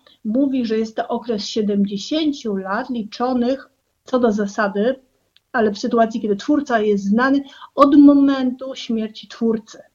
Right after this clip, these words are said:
Czyli proszę zauważyć, twórca umiera w momencie X, mija kolejne siedemdziesiąt lat i przez te siedemdziesiąt lat jeszcze jego spadkobiercy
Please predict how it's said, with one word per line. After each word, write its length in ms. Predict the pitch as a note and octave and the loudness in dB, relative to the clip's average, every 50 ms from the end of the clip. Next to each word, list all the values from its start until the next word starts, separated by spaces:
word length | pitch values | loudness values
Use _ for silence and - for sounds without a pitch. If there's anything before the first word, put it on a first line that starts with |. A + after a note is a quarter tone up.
| _ _ - - - - - - _ | _ _ -20 -20 -20 -20 -20 -20 _
Czyli 140 | _ A3 G#3 | _ -4 -2
proszę 180 | A#3 A#3+ B3 A#3 | 0 -2 -2 0
zauważyć, 540 | A3+ A3+ G#3+ G#3 G#3 G3 G3 G3 G3 - - _ _ _ _ _ _ | 2 2 2 2 2 0 -2 -4 -8 -12 -20 _ _ _ _ _ _
twórca 480 | - - - D4+ E4 D#4+ - - C#4+ A#3 | -8 0 4 4 4 4 2 0 -2 0
umiera 380 | A#3+ A3+ A3+ A3+ A3 G#3+ G#3 G3+ | 0 0 0 0 -2 -2 -4 -4
w 60 | G#3+ | -6
momencie 460 | G3+ G3+ G3+ G3+ G3+ G3 G3 - G3 - - F#3+ G#3 C4 E4 F4+ | -6 -4 -4 -4 -4 -4 -6 -8 -10 -12 -12 -8 -2 -2 -2 -2
X, 220 | - - - - _ _ _ _ _ _ A#3+ | -2 -6 -18 -20 _ _ _ _ _ _ 2
mija 340 | G#3+ A#3+ B3+ C4 B3 A#3 - | 4 6 8 8 6 6 2
kolejne 420 | - - A3+ A3+ A#3+ C4 C4+ C#4 C#4 | 0 -2 -2 -2 0 -2 -2 -4 -4
siedemdziesiąt 720 | - D4+ C4+ C#4+ C4+ B3+ C4 C4+ - - D4+ D#4 D4+ D4+ | -8 -10 -10 -10 -10 -10 -12 -14 -8 -4 -4 -4 -4 -6
lat 300 | B3 G3+ G3 G3 G#3+ A#3 - _ _ _ _ - | -6 -6 -4 -4 -4 -6 -6 _ _ _ _ -14
i 80 | - | -12
przez 260 | G3+ - A#3+ G#3+ - | -6 -6 -6 -6 -4
te 100 | - A#3 | -6 -8
siedemdziesiąt 720 | G#3+ - A3 G#3 G#3 G#3 G#3+ G#3+ C#4+ D4 - E4 C#4+ C4 | -6 -6 -4 -2 -2 -2 -2 -2 -4 -6 -4 -4 -4 -4
lat 240 | B3 G#3+ G3+ G3+ G#3 | -2 -2 -2 -2 -2
jeszcze 280 | A#3+ A#3+ B3 - B3+ B3 | -4 -6 -6 -4 -2 -2
jego 220 | A#3+ A#3 G#3+ G#3+ | -2 0 -2 -4
spadkobiercy 1120 | G#3+ - - A3+ G#3+ - - C4+ A#3+ A#3+ B3 A3+ G#3 G3 G3 - - G#3 G3+ G#3 A3+ D4 | -6 -4 -4 -6 -6 -4 -6 -6 -4 -2 0 0 0 0 -2 -6 -6 -4 -2 -2 -2 -4